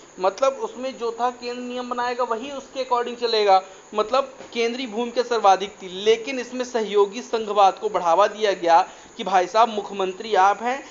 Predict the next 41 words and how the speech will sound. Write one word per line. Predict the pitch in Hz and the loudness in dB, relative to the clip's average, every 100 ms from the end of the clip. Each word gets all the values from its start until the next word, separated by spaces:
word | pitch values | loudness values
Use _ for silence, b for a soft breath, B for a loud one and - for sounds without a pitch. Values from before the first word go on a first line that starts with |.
| B 185 | B -2
अपने | 180 226 | 0 0
प्रदेश | 220 196 214 214 | -2 0 2 2
के, | 269 | -4
तो | 247 | -2
आप | 202 240 | 4 4
भी | 233 254 | 2 -6
अपनी | 254 233 | -6 -8
समस्या | 240 214 208 226 | -6 -6 -4 -2
बताइए, | 190 170 160 151 143 143 - - | 0 0 0 -2 -8 -12 -16 -12
है | 196 | -6
ना। | 262 214 165 - - | 0 0 0 -8 0
आप, | 180 220 254 | 4 2 0
अ, | 262 - 214 180 180 180 202 - | -16 -8 0 2 2 0 -4 -8
उपराज्यपाल | 208 226 226 214 233 226 220 | -6 0 0 -2 -4 0 0
हैं | 233 254 247 | 0 -4 -6
केंद्र | 240 226 | -8 -4
शासित | 226 220 220 | -6 -8 -10
प्रदेश | 214 233 233 | -6 -6 -6
के, | |
तो | 285 | -8
आप | 240 220 254 | -4 0 -2
भी | 240 262 | -2 -6
अपनी | 269 254 | -6 -6
जानकारी | 240 233 220 220 214 214 | -2 -2 0 0 0 -2
दीजिए | 208 196 233 | -10 -12 -12
कि | 233 | -14
किस | - 240 | -12 -14
प्रकार | - 220 208 202 | -10 -6 -2 -2
से | 202 | -2
आपकी | 208 190 - | 0 0 -4
जगह | 202 180 196 190 | -8 -6 -4 -2
पे, | 240 254 - B - | 0 -2 -4 B 2
अ, | 190 190 | 4 2
क्रियान्वयन | 214 214 208 208 214 | -2 -4 -4 -4 -8
कराया | 208 190 196 | -2 0 2
जाए, | 196 208 | 2 -2
कैसे | 214 202 196 247 233 226 | -4 -6 -6 -2 -2 -2
प्रोसेस, | - 190 190 214 | -4 -4 -2 -4
प्रोग्रेस | 208 202 190 214 220 - | -2 -2 0 0 0 -4
किया | 208 202 170 | 2 4 4
जाए। | 160 147 | 2 0